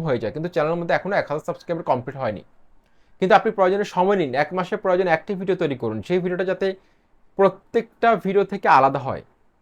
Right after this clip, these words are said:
অন্যের ভিডিও থেকে যাতে আলাদা হয়, চেষ্টা করবেন সেই ভিডিওটাকে সর্বোচ্চ চেষ্টা করুন, সর্বোচ্চটা দিয়ে তৈরি করার জন্য। সেই ভিডিও অডিও কোয়ালিটি, এডিটিং, স্ক্রিপ্ট সব কিছু যাতে টপ নচ হয়, সেজন্য সময় দিয়ে তৈরি করবেন প্রয়োজনে। তবুও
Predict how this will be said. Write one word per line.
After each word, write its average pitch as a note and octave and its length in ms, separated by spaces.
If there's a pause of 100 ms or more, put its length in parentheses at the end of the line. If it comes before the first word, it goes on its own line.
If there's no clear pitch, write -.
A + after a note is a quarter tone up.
অন্যের F#3+ 300
ভিডিও G#3 200
থেকে G3+ 180
যাতে F3 220
আলাদা B2+ 260
হয়, G2 160 (840)
চেষ্টা G#3+ 320
করবেন F3+ 200 (100)
সেই F#3+ 180 (420)
ভিডিওটাকে F3 340 (360)
সর্বোচ্চ F3 400 (500)
চেষ্টা F3+ 240
করুন, B2+ 180
সর্বোচ্চটা F#3+ 420
দিয়ে G3+ 160
তৈরি D#3+ 180
করার A#2+ 200
জন্য। G#2 140 (640)
সেই G3+ 180
ভিডিও G3 240
অডিও F3+ 220
কোয়ালিটি, F#3+ 340 (160)
এডিটিং, F3+ 320 (220)
স্ক্রিপ্ট F#3+ 340 (640)
সব F3 180 (120)
কিছু A3+ 220
যাতে F3 220
টপ C3+ 160 (100)
নচ C3+ 220
হয়, G#2+ 180 (400)
সেজন্য F#3+ 300 (460)
সময় F#3 300
দিয়ে A3+ 160
তৈরি F#3+ 200
করবেন D3+ 240
প্রয়োজনে। A2+ 340 (420)
তবুও E3+ 260